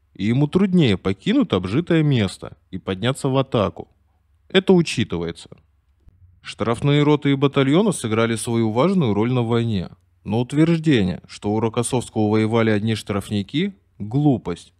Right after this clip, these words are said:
Да и составляли они не более одного процента от численности армии. По поводу особистов что-нибудь скажете?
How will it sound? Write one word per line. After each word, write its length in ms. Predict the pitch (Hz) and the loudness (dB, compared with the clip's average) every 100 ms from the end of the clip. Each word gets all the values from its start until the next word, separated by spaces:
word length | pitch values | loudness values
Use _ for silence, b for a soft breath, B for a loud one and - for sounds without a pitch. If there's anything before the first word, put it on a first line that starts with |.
| _ _ _ | _ _ _
Да 140 | - 107 | -2 0
и 60 | |
составляли 640 | 139 190 - 240 220 139 101 | 0 -2 0 2 4 4 4
они 180 | 101 101 | 2 2
не 120 | 104 | 0
более 340 | 101 175 226 | 2 2 4
одного 280 | 107 101 101 | 2 2 0
процента 540 | - 98 - 180 202 | -2 -6 -2 -2 -2
от 80 | 104 | -4
численности 600 | - 120 - 123 120 - | -4 -6 -4 -4 -4 -2
армии. 500 | 120 107 92 90 - _ _ _ _ _ _ _ _ _ _ _ _ - | 0 0 -2 -6 -12 _ _ _ _ _ _ _ _ _ _ _ _ -4
По 140 | 104 | -2
поводу 460 | - 113 117 117 120 | 0 -2 0 0 -2
особистов 640 | - 151 160 110 - - | 0 -2 -2 -4 -6 -14
что-нибудь 440 | - 101 98 95 | -6 -2 -2 -4
скажете? 640 | - - 107 147 180 123 | -8 -2 -2 -2 -6 -8